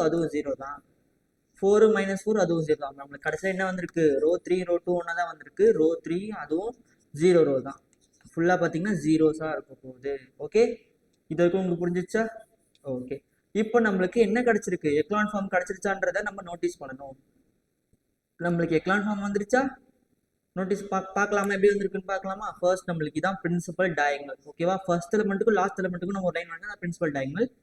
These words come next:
அந்த பிரின்சிபல் டயகனல் கீழே இருக்கிற எலிமெண்ட்ஸ் எல்லாமே ஜீரோவா இருக்கணும், அது நம்மளுக்கு வந்துருச்சு, ஏன்னா இது எக்லான் ஃபார்ம். ஓகேவா?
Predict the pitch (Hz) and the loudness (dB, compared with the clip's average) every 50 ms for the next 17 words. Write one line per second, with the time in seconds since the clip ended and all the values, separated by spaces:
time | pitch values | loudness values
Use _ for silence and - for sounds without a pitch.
0 | _ _ _ _ _ _ - 160 170 196 214 214 202 208 208 202 220 202 185 185 | _ _ _ _ _ _ -6 -4 0 0 2 4 4 2 4 2 2 2 2 2
1 | 175 175 175 - - 185 185 175 - 170 160 160 160 160 160 160 - - 160 156 | -2 -2 -6 -2 -2 0 0 0 0 0 -2 -2 -2 -4 -10 -18 -10 -6 -6 -6
2 | 156 190 220 202 175 185 175 175 170 160 156 156 - - 202 254 240 - - 156 | -6 -4 -6 -4 -2 2 2 2 2 0 -2 -4 -8 -12 -10 -10 -8 -6 -6 -6
3 | 160 156 156 156 160 190 202 - - 165 156 147 151 143 143 - _ - 143 139 | -6 -6 -8 -6 -2 -2 -2 -2 -4 -8 -8 -8 -6 -8 -12 -14 _ -10 -8 -6
4 | 139 135 135 139 160 175 170 147 190 240 - - - _ _ _ _ - 151 151 | -4 -4 -4 -4 -6 -8 -6 0 0 0 0 0 -20 _ _ _ _ -2 0 0
5 | 151 151 - 180 180 180 170 160 151 - - 156 151 147 143 - - 160 170 190 | 0 0 -2 0 0 0 0 -4 -8 -8 -8 -8 -8 -8 -12 -8 -8 -4 -2 -2
6 | 180 | -2